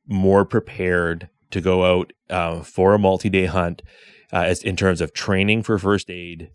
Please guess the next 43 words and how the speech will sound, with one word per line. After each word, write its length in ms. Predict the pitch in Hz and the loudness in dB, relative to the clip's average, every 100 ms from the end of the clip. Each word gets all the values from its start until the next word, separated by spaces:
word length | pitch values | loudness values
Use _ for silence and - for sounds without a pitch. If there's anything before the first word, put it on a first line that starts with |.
| _ | _
preparation, 800 | - 98 95 85 85 - 85 82 - _ _ | 0 0 0 -2 -2 -4 -6 -8 -16 _ _
and 160 | 104 98 | -4 -2
then 100 | 107 | 0
just 160 | 131 | 0
kind 140 | - 190 | 0 0
of 60 | |
the 60 | 165 | 0
knowledge 520 | 107 92 95 107 92 | 2 2 4 2 0
of 100 | 87 | -4
what 260 | 80 95 95 | -4 -4 -2
to 80 | 107 | -6
do 500 | 85 92 90 92 90 _ | -8 -10 -8 -8 -8 _
in 180 | - 92 | -6 -2
those 220 | 90 87 | -2 -2
big 260 | - 90 85 | -6 -14 -10
scenarios? 600 | - 85 85 85 87 82 | -6 -4 -4 -2 -2 -2
And 100 | 87 | -2
I 60 | 85 | 0
think 180 | 127 | 0
the 100 | - | 0
one 240 | 92 92 95 | 2 2 2
is, 180 | 87 - | 0 2
like, 220 | 87 85 _ - _ _ _ _ | 2 0 _ -20 _ _ _ _
you 100 | - | -6
know, 180 | 90 92 - - _ - - _ _ 113 | -4 -4 -8 -20 _ -20 -20 _ _ -14
w-, 140 | 117 | -14
when, 420 | 143 131 139 156 | -4 2 2 2
when 160 | 127 139 | 0 2
to 60 | 156 | 2
call 200 | 139 123 | 0 0
for 120 | 110 | 0
help, 260 | 98 98 | 0 0
and 100 | 98 | -2
then 100 | 92 | -4
how 120 | 95 98 | -2 -2
to 60 | |
manage 340 | 92 92 92 87 | -2 -4 -4 -2
that 240 | 90 76 _ | -4 -4 _
time 280 | - 98 87 | -2 0 0
between 400 | 87 - 90 82 | -2 -4 -4 -4
calling 280 | - 87 87 | 0 0 0
for 120 | 80 | -4
help 260 | 78 85 | -2 -2